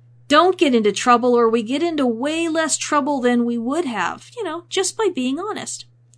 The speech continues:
People like it when we're honest because they know that they can trust us when we make mistakes.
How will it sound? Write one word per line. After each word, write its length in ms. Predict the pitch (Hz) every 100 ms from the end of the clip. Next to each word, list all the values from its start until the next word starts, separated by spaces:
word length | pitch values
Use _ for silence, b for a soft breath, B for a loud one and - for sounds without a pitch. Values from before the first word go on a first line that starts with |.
| B B B B B B B _
People 480 | - - - 294 214
like 300 | 226 277 269
it 140 | 285
when 200 | 262 262
we're 140 | 254 151
honest 420 | 254 262 277 277
because 320 | 277 302 277
they 140 | 349 349
know 300 | 330 320 349
that 180 | 349
they 120 | 233 240
can 200 | 294 311
trust 600 | - - 269 294 - 311
us 220 | 277 -
when 160 | 247
we 120 | 262 254
make 240 | 247 247
mistakes. 680 | 247 240 - 220 - - -